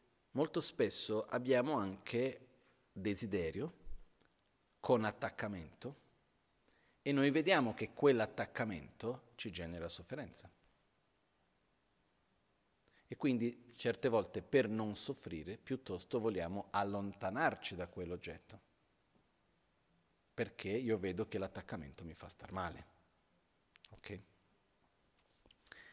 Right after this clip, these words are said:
Come faccio ad avere desiderio verso qualcosa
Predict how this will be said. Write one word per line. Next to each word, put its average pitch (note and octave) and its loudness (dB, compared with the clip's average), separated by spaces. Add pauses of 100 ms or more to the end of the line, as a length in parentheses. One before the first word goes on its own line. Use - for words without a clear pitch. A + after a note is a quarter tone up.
(380)
Come A#3 6
faccio - 2
ad A2 2
avere A2 2
desiderio A2 4
verso F#2+ -2
qualcosa B2 0